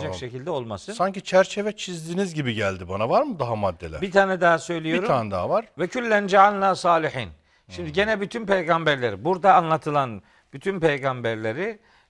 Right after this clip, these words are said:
Speaker 2: e, bahusus Hazreti İbrahim'i, Hazreti Lut'u, Hazreti İshak'ı ve Hazreti Yakub'u, e, meselenin içerisine katarak Cenab-ı Hak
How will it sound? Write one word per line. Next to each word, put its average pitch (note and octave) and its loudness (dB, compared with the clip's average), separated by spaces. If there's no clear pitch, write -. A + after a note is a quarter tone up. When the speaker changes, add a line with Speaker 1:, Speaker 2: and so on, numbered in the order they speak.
Speaker 2:
e, A2 -4
bahusus D#3 2
Hazreti D#3 -4
İbrahim'i, B2+ -2
Hazreti D3+ -6
Lut'u, C#3 -8
Hazreti D#3+ -4
İshak'ı C#3 -4
ve C#3 -2
Hazreti F3 -2
Yakub'u, A#2 0
e, G#2+ -6
meselenin C#3 -6
içerisine C3+ -6
katarak B2 -4
Cenab-ı E3 0
Hak G#3 2